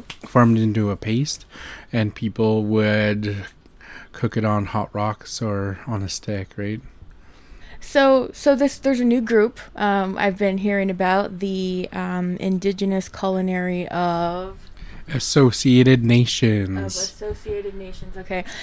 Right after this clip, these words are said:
Speaker 2: Uh, tell me about that. Seems like there's gonna be some really exciting things coming from that group of, uh, chefs.
Speaker 1: Yeah. Uh, it's very exciting times. I sit on the board. I'm a founding member of the group,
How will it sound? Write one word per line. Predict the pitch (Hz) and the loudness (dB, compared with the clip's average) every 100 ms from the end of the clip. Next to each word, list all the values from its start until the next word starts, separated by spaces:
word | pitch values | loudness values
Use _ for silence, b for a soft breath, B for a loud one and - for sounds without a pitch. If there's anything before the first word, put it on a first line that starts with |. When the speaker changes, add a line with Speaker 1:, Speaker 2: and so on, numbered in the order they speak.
| 240 | -4
Speaker 2:
Uh, | 185 214 196 - | 4 6 4 0
tell | 226 226 | 0 2
me | 285 | 4
about | 220 190 185 | 4 4 2
that. | 185 196 | 0 0
Seems | - 208 202 | -2 -2 2
like | 190 185 - | 2 2 -2
there's | 196 185 | -2 -2
gonna | 185 185 | -2 -4
be | 185 | -2
some | 185 196 185 | -2 -2 0
really | 190 196 196 | 2 2 2
exciting | 190 - 202 196 190 | 0 -2 -2 -2 -2
things | - 202 190 185 - | -2 -2 0 -4 -4
coming | 202 185 185 | -2 0 -2
from | 190 185 | -2 -2
that | 185 185 185 | -2 -2 -6
group | 185 196 196 | -2 -2 0
of, | 202 196 196 - - | 2 2 0 -12 -8
uh, | 160 175 | -6 -4
chefs. | - 262 285 - - - - | -4 -4 -4 -12 -16 -14 -10
Speaker 1:
Yeah. | 120 131 165 117 107 B B B B B 127 | -2 2 4 4 0 B B B B B -2
Uh, | 120 117 117 | 4 6 6
it's | 113 - | 4 2
very | 120 120 131 127 | 0 8 10 10
exciting | 127 - 123 117 123 | 6 4 4 6 4
times. | - 110 113 143 139 | 2 2 6 6 6
I | 117 | 6
sit | 107 - 113 | 4 4 4
on | 110 110 | 6 6
the | |
board. | 104 107 107 110 120 | 4 2 4 4 4
I'm | 127 117 | 4 4
a | 104 | 0
founding | - 107 110 107 | 0 0 0 0
member | 110 107 107 117 120 - B B B B - | 2 2 2 2 2 -2 B B B B 0
of | 117 104 | 0 2
the | 113 | 0
group, | 101 113 123 - | 2 4 4 2